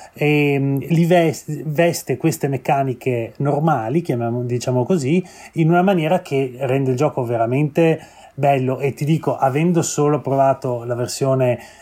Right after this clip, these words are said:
eh, digitale, che comunque è gradevole perché è rifatta molto bene, posso immaginare che da un punto di vista fisico, cioè quando poi hai il gioco sul tavolo e anche due o tre foto che ci hai mandato tu durante le tue partite, fa proprio vedere questa cosa. Cioè,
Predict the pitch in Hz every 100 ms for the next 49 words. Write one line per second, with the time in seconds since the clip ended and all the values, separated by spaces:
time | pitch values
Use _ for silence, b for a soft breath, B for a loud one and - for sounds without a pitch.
0 | - 123 120 117 123 143 - 117 135 165
1 | 135 120 120 139 139 120 110 117 123 127
2 | 131 131 127 117 120 - 123 123 127 120
3 | 110 127 - 127 120 160 131 113 135 135
4 | B B 175 156 165 147 147 165 131 139
5 | 131 135 135 127 151 147 135 143 - 131
6 | - 160 131 139 143 160 - 123 123 131
7 | 143 135 123 131 113 143 156 131 143 -
8 | 139 131 123 120 127 120 135 131 120 -
9 | 143 127 123 131 123 120 117 123 143 131
10 | B B B 143 135 143 127 139 160 156
11 | 135 123 143 - - - 143 127 143 160
12 | 151 147 139 135 143 139 127 113 139